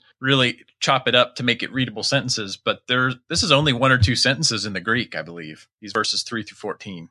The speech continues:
Be great to try to read it that way. If you're, if you, if you had a lector or, um, if you prepared yourself to read it in worship on Sunday, to just kind of do it breathlessly from start to finish, 'cause that's really how it reads.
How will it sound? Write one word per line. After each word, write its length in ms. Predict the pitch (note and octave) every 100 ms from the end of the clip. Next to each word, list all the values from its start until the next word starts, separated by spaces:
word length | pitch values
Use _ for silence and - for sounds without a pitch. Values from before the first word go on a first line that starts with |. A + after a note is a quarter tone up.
| _ -
Be 80 |
great 280 | B2 D3+ F#3+
to 80 | -
try 160 | C3+ A2
to 60 |
read 180 | G2 B2
it 120 | A2
that 180 | - D#2+
way. 280 | F2 E2+ - _
If 160 | G2 -
you're, 340 | B2 B2 A2+ - -
if 180 | A2+ C3
you, 80 | B2+ - - -
if 360 | A#2+ - - C3
you 100 | B2+
had 120 | A#2
a 40 |
lector 540 | G#2+ A#2 A#2 B2 A2 A2
or, 380 | G#2+ G2+ F#2+ - - - - - -
um, 280 | F2+ D#2+ -
if 120 | -
you 80 | B2
prepared 380 | B2 C3 A#2+ G#2
yourself 340 | G#2 B2 A2+
to 100 | -
read 220 | A2+ A#2
it 140 | G#2+ -
in 100 | A2
worship 380 | A2 A2 A2 G#2
on 80 | G2+
Sunday, 400 | - A2+ G2+ G2+
to 60 | F2+
just 260 | A#2 A2
kind 180 | - A2+
of 80 | A#2
do 140 | B2+
it 100 | G#2+ -
breathlessly 800 | A#2 A#2+ A2 - G#2+ F2 F2 _ _ _
from 120 | A2+ G#2+
start 280 | - G#2+ -
to 60 |
finish, 380 | - G#2 F2+ -
'cause 160 | - C3+
that's 200 | G#3+ E3
really 200 | C#3 B2
how 160 | B2+
it 100 | F2+
reads. 540 | A2+ B2 E2+ - -